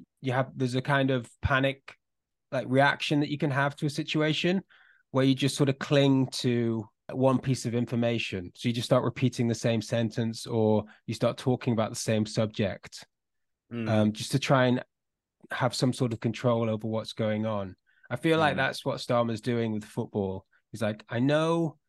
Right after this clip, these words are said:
Speaker 1: I don't know anything el-, about myself anymore. I don't know anything about the world. I don't know what's
Speaker 2: Mm.
Speaker 1: going on. But I do know that I like football." And I know
Speaker 2: <laughs> I
Speaker 1: that other
Speaker 2: know that
Speaker 1: people
Speaker 2: I
Speaker 1: like
Speaker 2: liked
Speaker 1: football.
Speaker 2: grass when I
Speaker 1: Yeah.
Speaker 2: was a child. <laughs>
Speaker 1: And if I just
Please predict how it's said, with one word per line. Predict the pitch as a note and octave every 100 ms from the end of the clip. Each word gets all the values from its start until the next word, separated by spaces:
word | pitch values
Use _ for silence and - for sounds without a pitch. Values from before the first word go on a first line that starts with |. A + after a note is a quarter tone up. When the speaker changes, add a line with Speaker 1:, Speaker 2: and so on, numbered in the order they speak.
| _ _
Speaker 1:
I | D3+
don't | F3+
know | G3+ F#3
anything | E3+ D#3+ - D3 C#3
el-, | C#3 C#3+ -
about | C#3 D3 D3+
myself | C3 - A#2+ -
anymore. | A2+ A2 A2
I |
don't | A#2+
know | B2+ A#2+
anything | A#2 A#2
about | A2 G#2+
the |
world. | B2 C#3+ D3 C#3+
I | - _ -
don't |
know | A#2+
what's | G#2
Speaker 2:
Mm. |
Speaker 1:
going | A#2+ A#2+
on. | A#2 - _
But | - -
I |
do | A#2 F3+ G3
know | F3 E3
that | D#3 C3
I | C3
like | B2+ B2+
football." | - A#2+ G#2+ F#2 F#2+ - _ _ _ G#2+ B2+
And | A2+
I | A#2
know | C3
Speaker 2:
<laughs> |
I |
Speaker 1:
that | C3+
other | C3
Speaker 2:
know | C3
that | D3
Speaker 1:
people | F3 F3+
Speaker 2:
I | F3
Speaker 1:
like | D3
Speaker 2:
liked | A#2+ A#2+
Speaker 1:
football. | B2+ A2+
Speaker 2:
grass | B2 A#2+ G#2+ G2 -
when | G#2
I | G2+
Speaker 1:
Yeah. | G2
Speaker 2:
was | G2
a | -
child. | G2 F2 E2 D#2+ _ - _
<laughs> | D3+ - -
Speaker 1:
And | C#3+
if | C#3
I | D3
just | C#3+ B3 B3